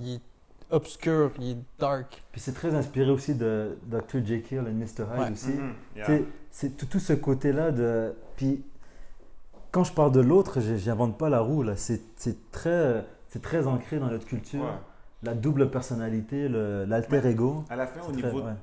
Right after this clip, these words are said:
Speaker 3: de ta psyché, justement, c'est comme ça que, euh, Carl Jung, justement, venait à décrire, justement,
Speaker 2: Ouais.
Speaker 3: le, tout ce qui est de la conscience et de l'inconscience, comme quoi, justement, t'as une part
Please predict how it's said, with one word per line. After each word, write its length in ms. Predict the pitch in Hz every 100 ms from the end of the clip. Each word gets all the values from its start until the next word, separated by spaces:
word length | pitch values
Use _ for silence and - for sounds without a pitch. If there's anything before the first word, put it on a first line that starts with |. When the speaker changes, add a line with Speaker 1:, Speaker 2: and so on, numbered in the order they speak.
| 113
Speaker 3:
de 60 |
ta 160 | 117 117
psyché, 640 | - - 117 - 135 143
justement, 340 | 117 - 107 117
c'est 200 | - 101 -
comme 160 | 117
ça 180 | 110 131
que, 320 | 131 110 104 - - - -
euh, 400 | 101 98 98 98 98 95 95 87 87 - - - - - - - - - - - - - - -
Carl 300 | - 123 120
Jung, 260 | 120 123 120
justement, 420 | 104 110 110 113 - - -
venait 240 | 104 113
à 120 | 123
décrire, 380 | 120 - 123 120
justement, 240 | 113 113 110
Speaker 2:
Ouais. 120 | 107
Speaker 3:
le, 120 | 104 -
tout 80 | 131
ce 60 |
qui 80 | -
est 40 | 120
de 60 |
la 80 | 110
conscience 540 | - 104 - 120 117
et 40 | 123
de 60 |
l'inconscience, 600 | 110 110 107 - 127 127
comme 200 | - 107
quoi, 200 | 101 107
justement, 280 | 101 - 101
t'as 120 | 104
une 100 | 98
part 320 | 95 98 90